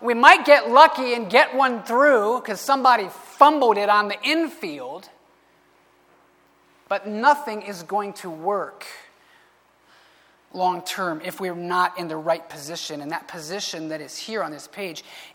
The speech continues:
is submission. No, we're not arrogant because we have all the right answers. It's the opposite. We're people who are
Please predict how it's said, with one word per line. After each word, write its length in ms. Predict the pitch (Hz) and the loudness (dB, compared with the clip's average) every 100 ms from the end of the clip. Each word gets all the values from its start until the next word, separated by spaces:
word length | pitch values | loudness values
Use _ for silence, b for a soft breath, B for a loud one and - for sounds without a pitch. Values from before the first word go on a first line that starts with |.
| - | -10
is 160 | 180 - - | -8 -8 -6
submission. 1040 | 165 147 156 175 190 226 - 175 135 127 b b b | -6 -6 -12 -10 -6 -6 -6 -10 -14 -18 b b b
No, 220 | 208 240 | 2 4
we're 200 | 226 208 | 4 0
not 540 | 185 190 226 240 - - B B B _ _ | -4 4 6 6 2 -14 B B B _ _
arrogant 640 | 240 285 320 254 190 196 202 | 8 10 10 6 2 -4 -4
because 260 | 220 208 | -6 -4
we 80 | 190 | -4
have 280 | 196 247 262 | 2 4 6
all 80 | 254 | 4
the 80 | 226 | 4
right 200 | 208 208 | 2 2
answers. 400 | 220 262 - 220 | 0 0 -2 -6
It's 140 | 208 - | -6 -10
the 120 | 226 | 0
opposite. 520 | 226 262 262 - 226 202 | 6 6 6 -4 -8 -6
We're 120 | 208 | -10
people 340 | - 277 262 | -4 -6 -4
who 120 | 214 | 0
are 100 | 226 | 0